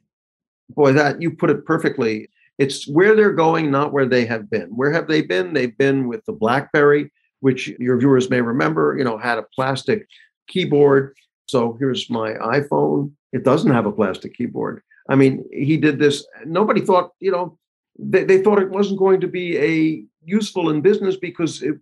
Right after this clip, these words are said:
it wasn't going to be an email device 'cause it didn't have a keyboard. Well, he did it with software.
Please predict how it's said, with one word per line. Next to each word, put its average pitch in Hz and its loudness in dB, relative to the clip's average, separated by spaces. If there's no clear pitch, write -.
it 170 -2
wasn't 170 0
going 170 0
to 160 -2
be 165 0
an 156 2
email 185 2
device 165 -4
'cause 190 -6
it 196 -10
didn't 208 0
have 202 0
a - -20
keyboard. 170 -4
Well, 170 0
he 190 4
did 202 4
it 202 4
with 180 -4
software. 160 -4